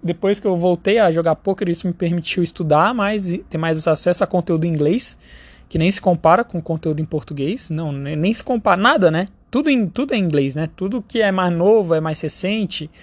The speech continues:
Cê, cê quer ler lá um artigo científico lá do coronavírus, é, tá, porra, tá tudo em inglês lá.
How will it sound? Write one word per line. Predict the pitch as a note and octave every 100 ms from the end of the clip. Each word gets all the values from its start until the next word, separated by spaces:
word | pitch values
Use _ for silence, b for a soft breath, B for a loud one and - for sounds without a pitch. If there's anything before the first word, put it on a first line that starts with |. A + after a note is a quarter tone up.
| b b b b b
Cê, | - D#3
cê | - D#3+
quer | E3+ F3+
ler | F#3 F#3+
lá | F#3 G#3
um | G3+
artigo | F#3 - G3+ F#3
científico | - F#3+ - G#3 - F#3+
lá | G3
do | G3+ G#3 G#3 G3+ F#3+
coronavírus, | G3 F#3+ G#3+ G#3+ F3+ A3+ C4+ D4+ E4+
é, | A4 G4+ F#4+
tá, | - B3+
porra, | - D4+ C#4
tá | D4+ D4
tudo | - C#4
em |
inglês | D4 A3 A3+ F#3
lá. | E3